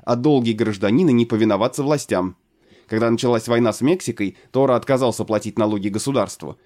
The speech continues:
Он не хотел, чтобы хоть один цент его денег шёл на захватническую войну, и призывал к отказу от уплаты налогов других. За это его в тюрьму, как врага своего отечества.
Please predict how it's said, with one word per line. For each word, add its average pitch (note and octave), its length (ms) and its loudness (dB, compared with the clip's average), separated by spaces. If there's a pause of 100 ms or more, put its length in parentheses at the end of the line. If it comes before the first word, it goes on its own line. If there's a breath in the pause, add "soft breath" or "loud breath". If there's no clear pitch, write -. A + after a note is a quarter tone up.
(140)
Он A2 140 2
не A#2+ 80 4
хотел, B2+ 320 0
чтобы A2 360 -2
хоть B2 200 -2
один C3 260 2
цент B2 300 0
его G2+ 160 0
денег B2+ 320 2
шёл B2+ 240 0
на A#2 100 4
захватническую A#2+ 760 -2
войну, C#3 360 2 (240 soft breath)
и A#2+ 40 0
призывал B2+ 440 2
к G#2+ 80 -6
отказу A2 360 0
от G#2 120 -2
уплаты A2 320 -2
налогов G#2+ 400 0
других. A#2+ 480 -2 (160)
За A2+ 160 0
это F#3+ 180 2
его C#3 160 4
в - 80 -4
тюрьму, D3+ 340 2
как G2+ 200 -2
врага A#2+ 280 2
своего A2 280 2
отечества. G2 640 -2